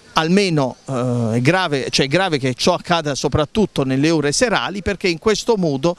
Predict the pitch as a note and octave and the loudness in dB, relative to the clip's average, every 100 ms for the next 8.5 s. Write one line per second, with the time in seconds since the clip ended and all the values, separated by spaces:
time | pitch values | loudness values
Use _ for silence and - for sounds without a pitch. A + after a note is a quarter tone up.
0 | - - - A3 F3+ - F#3 A#3+ A3 - | -8 -10 -2 -2 0 -4 0 0 0 0
1 | D#3+ D3 - E3 E3+ E3 F#3 D#3 B2+ - | 0 0 0 2 0 0 0 0 -4 -4
2 | B2+ - - - D3 D#3 - C#4 - C#3+ | -4 -6 -18 -4 0 2 2 0 0 0
3 | C#3 A#3+ G3 G3 - A#3 A#3 - F#3+ C#3+ | 2 0 2 0 -2 -2 -2 0 -2 -2
4 | - D3+ - G#3 A#3 G#3 - D#3 A#2 B2 | -2 -2 0 0 0 0 -2 -2 -2 -4
5 | C#3+ - - - D#3+ G3 F#3 A#3+ E3 C#3+ | -4 -8 -20 -6 -2 2 2 4 2 2
6 | F3+ E3+ D#3+ D#3 D#3+ C#3+ C3+ - C#3 G3 | 2 2 2 2 2 0 0 -4 -2 0
7 | - - B2+ E3+ - D3+ - - F3 - | 2 0 0 -4 -2 -4 -4 -2 0 2
8 | F3+ C#3 B2 - | 2 0 -2 -2